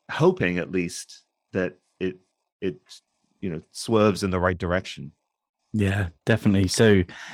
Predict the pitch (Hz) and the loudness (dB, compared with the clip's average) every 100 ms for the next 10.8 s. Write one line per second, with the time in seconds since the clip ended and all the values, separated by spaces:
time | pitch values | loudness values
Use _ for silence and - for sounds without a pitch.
0 | - _ - 113 98 98 98 95 87 - | -20 _ 4 6 6 6 6 6 4 2
1 | 92 98 101 85 82 - _ _ _ _ | 4 4 2 2 2 -2 _ _ _ _
2 | _ _ _ - 92 95 95 92 85 - | _ _ _ -12 -4 0 2 2 0 2
3 | 90 82 95 95 87 - 85 82 - 90 | 2 2 2 2 2 -2 -2 -2 -2 0
4 | 85 85 82 85 - _ _ _ _ _ | 2 2 2 -2 -8 _ _ _ _ _
5 | _ _ _ _ _ _ _ _ _ _ | _ _ _ _ _ _ _ _ _ _
6 | _ - _ - - _ 98 92 - _ | _ -20 _ -20 -20 _ -4 -4 -6 _
7 | _ - 101 92 82 101 98 85 85 92 | _ -4 0 2 2 2 2 2 0 0
8 | 98 92 95 90 110 98 82 - - _ | 0 2 2 4 4 4 2 -6 -12 _
9 | - - - 92 90 87 - _ _ - | -8 -8 -2 0 2 0 -6 _ _ 2
10 | 101 95 107 - 80 - - 82 | 6 6 4 0 -4 -4 -8 -10